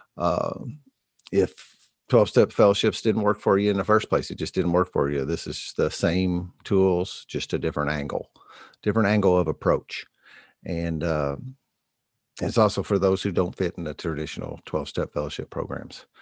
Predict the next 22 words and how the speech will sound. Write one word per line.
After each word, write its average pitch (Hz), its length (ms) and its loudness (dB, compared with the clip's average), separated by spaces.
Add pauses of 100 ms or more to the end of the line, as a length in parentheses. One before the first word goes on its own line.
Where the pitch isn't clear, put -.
(300)
So, - 380 -6
uh, 82 120 -4
that 90 100 -4
can 85 100 -6
be 82 120 -4
found 85 240 -2
on 82 160 -2
Amazon. 87 380 -2
It's 82 80 -10
got 78 140 -2
a - 40 -6
bunch 87 220 -4
of - 40 -10
stuff. 87 240 -4
There'll 85 140 -4
be 78 100 -6
some, 78 300 -6
uh, 85 320 -6 (1700)
links 107 600 -4 (120)
in 95 200 -4
the, 87 240 -6
uh, 85 320 -4